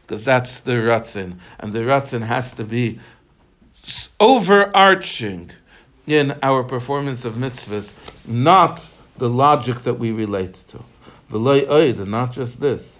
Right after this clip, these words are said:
Ela shegam tamei hamitzvahs. Even the reasons of the mitzvahs, as I told you earlier,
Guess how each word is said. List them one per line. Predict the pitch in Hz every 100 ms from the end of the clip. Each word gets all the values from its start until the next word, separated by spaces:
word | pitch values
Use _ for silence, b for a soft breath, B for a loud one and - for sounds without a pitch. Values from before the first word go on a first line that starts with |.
| B B B
Ela | - 98
shegam | - - 113 147 131
tamei | 127 123 131 123
hamitzvahs. | 107 104 98 - - 71 - B B B
Even | 143 143
the | 123
reasons | 117 135 120 107
of | 90
the | 95
mitzvahs, | 90 - 85
as | 92 92
I |
told | 90 117 123 110
you | 117
earlier, | 127 110 85 78